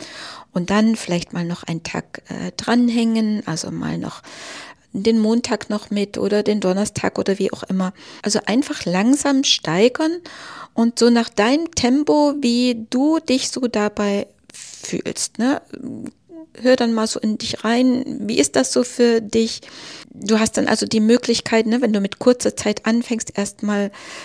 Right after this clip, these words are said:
zu prüfen, wie es dir dabei geht. Ne, hast du immer noch ein schlechtes Gewissen oder denkst, okay, ne, so ein verlängertes Wochenende, das funktioniert schon mal. Und vor allem, du kannst auch feststellen,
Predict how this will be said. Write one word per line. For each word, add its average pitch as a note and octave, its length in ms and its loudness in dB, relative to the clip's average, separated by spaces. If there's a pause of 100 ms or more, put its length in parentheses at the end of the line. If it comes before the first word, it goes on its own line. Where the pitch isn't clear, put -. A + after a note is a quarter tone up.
(180)
zu G3 100 2
prüfen, G3+ 540 0
wie G3+ 340 -6
es - 140 -4
dir G#3 200 4
dabei B3 360 4
geht. C4+ 420 2 (720)
Ne, B3 180 6
hast - 160 0
du - 40 2
immer A#3 180 6
noch A#3+ 160 4
ein A#3 140 2
schlechtes - 440 -2
Gewissen B3 460 0
oder G3+ 180 -2
denkst, G3 300 -6
okay, A#3+ 440 0
ne, G#3 200 -2
so G#3 120 -2
ein G#3 100 -2
verlängertes G3 500 -4
Wochenende, A3 420 2
das - 220 -4
funktioniert G#3 640 -2
schon B3 180 2
mal. B3 280 2 (800)
Und A#3+ 200 6 (520)
vor - 160 -2
allem, A#3+ 160 4
du - 80 -8
kannst - 260 -4
auch G#3+ 60 -4
feststellen, A3+ 640 -2